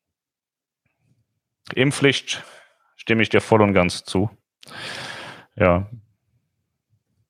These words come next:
Vielleicht bekommst du demnächst ein Angebot von R T L, die suchen immer Promis fürs Dschungelcamp.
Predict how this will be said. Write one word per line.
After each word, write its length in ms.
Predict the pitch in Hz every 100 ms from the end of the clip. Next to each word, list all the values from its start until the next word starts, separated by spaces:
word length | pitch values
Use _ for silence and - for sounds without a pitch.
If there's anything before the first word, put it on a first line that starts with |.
| _ _ _ _ _ _ _ _ _ _ - - - - -
Vielleicht 240 | - 110 -
bekommst 260 | 107 135
du 60 | 131
demnächst 360 | 120 117 127
ein 120 | 123 92
Angebot 360 | 123 123 117
von 140 | - 110
R 140 | 107
T 80 | 107
L, 100 | 113
die 80 | 110
suchen 240 | 110 113
immer 180 | 104 104
Promis 360 | 101 107 113
fürs 180 | - 101
Dschungelcamp. 800 | - 120 123 107 - - 92 -